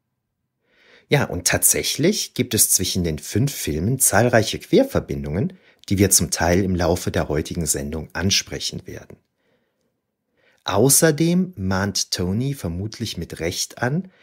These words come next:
dass wir Altertumswissenschaftlerinnen und Altertumswissenschaftler die Sindbad-Filme womöglich etwas stiefkindlich behandeln,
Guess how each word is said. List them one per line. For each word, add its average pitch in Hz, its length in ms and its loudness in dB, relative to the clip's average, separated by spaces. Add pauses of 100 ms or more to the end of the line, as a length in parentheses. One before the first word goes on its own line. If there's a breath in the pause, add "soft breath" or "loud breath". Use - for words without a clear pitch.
(220 loud breath)
dass - 260 2
wir 98 200 -2
Altertumswissenschaftlerinnen 85 1600 -2
und - 200 -8
Altertumswissenschaftler 80 1300 -2 (520 soft breath)
die 101 80 2
Sindbad-Filme 127 880 2
womöglich 92 560 -2
etwas - 300 0
stiefkindlich 80 760 -2
behandeln, 85 560 -4